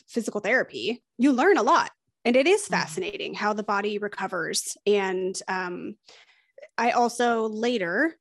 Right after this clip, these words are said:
Speaker 1: I th-, I assume that that car wreck had to do with my disc herniation that happened during squatting in twenty thirteen, twenty fourteen.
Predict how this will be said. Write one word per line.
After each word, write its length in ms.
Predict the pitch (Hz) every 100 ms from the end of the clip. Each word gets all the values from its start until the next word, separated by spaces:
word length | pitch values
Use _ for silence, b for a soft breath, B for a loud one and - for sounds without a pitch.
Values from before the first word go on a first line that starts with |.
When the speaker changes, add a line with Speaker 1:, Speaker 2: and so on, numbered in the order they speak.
| _ -
Speaker 1:
I 140 | 226
th-, 100 | 226 -
I 100 | 254
assume 680 | 262 233 - - 330 320 262
that 160 | 247
that 220 | 220 208
car 220 | - 214 190
wreck 220 | 180 -
had 300 | 214 208 202
to 120 | -
do 200 | 196 208
with 240 | 202 190 -
my 140 | 190 190
disc 280 | 180 -
herniation 760 | - 226 240 240 240 269 269 277 - _ _ -
that 100 | 220
happened 440 | 247 247 240 226
during 260 | 220 202 202
squatting 680 | - - 240 196 175 262 311 _ -
in 320 | 220 214 208
twenty 840 | 202 - 233 240 233 233 226 226 - _ _ _ _ _ _ _ _ _ -
thirteen, 480 | 269 269 302 294
twenty 320 | 294 262 240 220
fourteen. 680 | - 202 - - 254 294